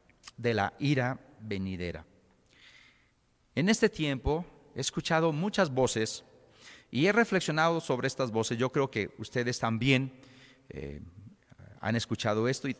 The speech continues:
y podrán tener sus reflexiones personales sobre lo que se escucha en las redes. Algunos piensan que es el fin del mundo. Y algunos son temerosos del fin del mundo.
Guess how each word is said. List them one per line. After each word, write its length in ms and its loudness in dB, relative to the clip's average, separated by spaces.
y 100 -6
podrán 380 -2
tener 300 -2
sus 180 -8
reflexiones 600 -4
personales 800 4
sobre 360 -6
lo 140 -6
que 80 -8
se 140 -8
escucha 540 -6
en 140 -8
las 120 -4
redes. 380 -12
Algunos 460 4
piensan 500 0
que 120 8
es 120 4
el 120 2
fin 260 -2
del 140 0
mundo. 340 -4
Y 80 4
algunos 300 4
son 160 -2
temerosos 580 2
del 120 -6
fin 200 -8
del 140 -8
mundo. 340 -10